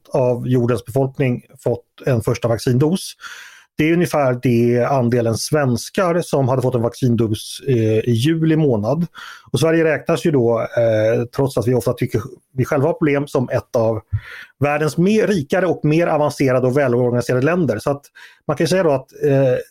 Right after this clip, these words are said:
det, världen hann ikapp Sverige, så att säga, på mindre än ett halvår. Det är sällan som medicinska eller andra, eh, sociala framsteg, att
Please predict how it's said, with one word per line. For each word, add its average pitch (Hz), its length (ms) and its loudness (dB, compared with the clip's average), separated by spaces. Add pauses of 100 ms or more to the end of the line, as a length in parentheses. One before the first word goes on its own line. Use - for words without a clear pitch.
(120)
det, 160 200 0
världen 202 440 0
hann 170 180 0
ikapp 180 340 -4
Sverige, 170 480 2 (100)
så - 160 -2
att 117 80 -2
säga, 123 120 0
på 139 160 0
mindre 147 360 2
än 127 60 2
ett 117 80 -4
halvår. 131 580 0 (400)
Det 147 200 2
är 151 60 0
sällan 151 560 0
som 123 360 0 (480)
medicinska 120 580 -2
eller 120 120 2
andra, 110 300 0 (340)
eh, 113 260 2
sociala 120 460 0
framsteg, 120 480 -2
att 135 120 -2